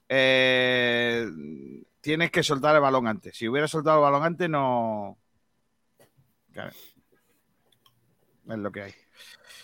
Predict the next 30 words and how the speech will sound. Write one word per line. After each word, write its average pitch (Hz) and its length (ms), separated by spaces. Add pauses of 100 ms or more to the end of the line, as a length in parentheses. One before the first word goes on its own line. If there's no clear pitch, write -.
(140)
Estoy - 220
intentando 202 320
buscar 190 320
la 180 220
portada 165 640
de 156 180
los 156 140
periódicos 147 760
en 135 100
el 135 280
día 139 220
ese 143 180
de 135 160
hay 135 100
que 139 100
defender 131 460
a 127 120
los, 117 640
hay 127 100
que 139 100
defender 127 320
el 123 60
espectáculo, 107 640
¿no? 139 160 (1300)
Pero 113 220
no, 135 540
no, 135 340
no 139 220
lo 147 80
encuentro. 131 520